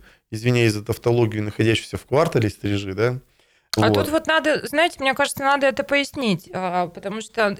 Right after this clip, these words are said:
Speaker 2: правда возникает иногда путаница.
Speaker 1: Да. Вот, это, э, район микрорайона Первомайский. Вот. То есть у нас в две тысячи четырнадцатом году первый объект, который ввелся в эксплуатацию, это был детский сад.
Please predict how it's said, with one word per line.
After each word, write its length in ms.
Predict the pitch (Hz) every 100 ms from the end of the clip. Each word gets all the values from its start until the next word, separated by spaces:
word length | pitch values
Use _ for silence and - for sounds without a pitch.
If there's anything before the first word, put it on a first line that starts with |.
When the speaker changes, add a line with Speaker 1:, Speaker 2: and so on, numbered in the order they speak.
| -
Speaker 2:
правда 300 | - 233 196
возникает 500 | 196 190 202 185 175
иногда 300 | 190 185 180
путаница. 440 | 180 175 160 156 101
Speaker 1:
Да. 240 | 92 90 - _ _ - _ 127
Вот, 300 | 127 - 165
это, 220 | 175 143 -
э, 440 | 147 131 123 123
район 260 | 131 170 170
микрорайона 380 | 120 123 139 120
Первомайский. 680 | 117 110 104 90 92 _ _ _ _ -
Вот. 320 | 104 95 - - _
То 100 | 120
есть 260 | 113 - -
у 220 | 120 127
нас 360 | 156 202 - - _ _ _ _ _ _ _ _ - -
в 120 | 107
две 140 | 127
тысячи 240 | 143 139 -
четырнадцатом 500 | - 131 120 123 123
году 240 | 135 165
первый 480 | - 165 165 120 117
объект, 360 | 117 135 120 -
который 340 | 113 120 117
ввелся 360 | 117 127 - 107
в 60 |
эксплуатацию, 600 | 101 - 131 180 196 -
это 100 | 104
был 260 | 113 151 151
детский 320 | 107 123 - 110
сад. 280 | - 92